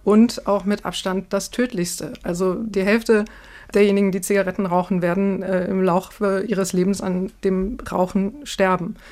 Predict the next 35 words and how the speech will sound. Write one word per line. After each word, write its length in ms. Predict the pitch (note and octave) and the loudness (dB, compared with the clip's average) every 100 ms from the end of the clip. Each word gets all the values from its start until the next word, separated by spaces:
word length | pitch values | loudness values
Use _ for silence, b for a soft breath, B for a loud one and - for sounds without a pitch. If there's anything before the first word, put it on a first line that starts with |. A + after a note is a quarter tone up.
| B B B - | B B B 0
und, 580 | G3 F#3+ F#3+ - - | 2 2 0 -4 -4
äh, 180 | F#3+ F#3+ | 2 2
verlieren 440 | F3+ F#3+ G3+ G#3+ G#3 | 2 2 6 6 6
im 160 | F3+ | 2
Durchschnitt 400 | F3+ F#3 G#3+ G3 | 0 0 0 0
zehn 220 | - F#3+ | 0 2
Jahre 200 | F#3+ F#3 | 2 2
Lebenszeit. 640 | F3 F#3 F#3+ - - D3+ - | 2 0 -2 -4 -6 -8 -6
Und 420 | D3 E3+ E3 - - - - - | -6 -4 -6 -10 -12 -16 -16 -4
insofern 640 | F#3 F3+ G#3 A3+ G#3 G3+ | 0 2 2 2 2 0
ist 360 | - F#3 - - | -2 -4 -4 0
alles, 340 | F#3 B3 A#3+ | 6 6 6
was 220 | G3+ G#3 - | 0 -2 0
den 180 | F#3 | 0
Schaden 340 | F3+ F3+ F3+ F#3 | 0 0 0 2
minimieren 460 | F3+ E3+ F#3+ G#3+ | 2 2 2 2
kann, 180 | G#3 G3+ | 0 -2
aus 140 | G3 F#3+ | -4 -4
meiner 240 | E3+ F3+ | -4 -4
Sicht 320 | F3+ F3+ - B B B B B - | -4 -8 -10 B B B B B -4
schon 240 | - G#3+ | 2 4
auch 200 | - G3 | 4 0
ein 320 | - F#3 F#3+ - | 0 -2 -2 -8
Schritt 320 | - G3+ F#3+ | -8 -4 -4
in 220 | - F#3+ | -2 0
die 80 | F#3 | 0
richtige 460 | F3 F3 F#3 E3+ E3 | 0 -2 -2 -2 0
Richtung. 420 | F#3 - A#3+ D4 - | -2 0 0 0 -2
Natürlich 540 | F#3+ F#3 A3 A3 G#3+ | 0 4 6 6 4
ist 140 | F#3+ | -2
es 120 | F#3 F#3+ | -2 -2
nicht 180 | F3+ | -2
ohne 240 | F#3 F3+ E3+ | 0 0 0
Risiken. 480 | G3+ A3+ B3 C4 B3+ | -4 -4 -6 -6 -2
Also 340 | F#3 F3 F3+ | -2 0 -2